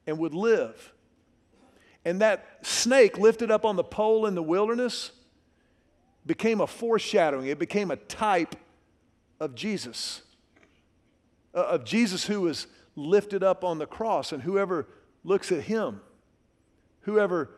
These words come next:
prays to him receives healing, receives forgiveness for the sin that taints and jacks up our born identities. And that being born again is a spiritual rebirth.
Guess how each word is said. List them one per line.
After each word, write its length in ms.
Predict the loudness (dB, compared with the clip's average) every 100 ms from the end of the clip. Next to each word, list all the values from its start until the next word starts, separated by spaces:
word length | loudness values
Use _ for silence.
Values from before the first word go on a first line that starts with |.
| _ _ _
prays 340 | -2 2 2
to 140 | 2 -2
him 400 | 0 -2 -2 -8 -20 _
receives 480 | -10 -6 -4 -4 -6
healing, 500 | -8 -6 -4 -4 -6
receives 460 | -8 -6 -4 -2 -2
forgiveness 920 | -4 -4 2 2 4 -4 -6 -8 -12 _ _ _ _ _
for 120 | -6 -4
the 100 | -2
sin 760 | -2 0 0 0 -2 -4 -10 -16 _ _ _
that 220 | -12 -10
taints 540 | -6 -6 -6 -10 -14 -16 _ _
and 200 | -10 -10
jacks 420 | -4 -4 -4 -6 -4
up 300 | -2 -2 -6
our 120 | -8
born 340 | -8 -8 -6 -4
identities. 540 | -6 -4 -4 -4 -4
And 160 | -2 0
that 260 | 0 -4 -20 _ _ _ -8
being 440 | -2 -2 -2 -4
born 300 | 0 2 4
again 580 | 2 2 2 4 2 -2 -12 _ _ _ _ _ _ _ _ -2
is 160 | 0
a 100 | 0
spiritual 1040 | -2 -4 -6 -2 2 2 0 -6 -4 -4 -6 _ _
rebirth. 920 | -6 -2 -2 2 2 2 -2 -14 -18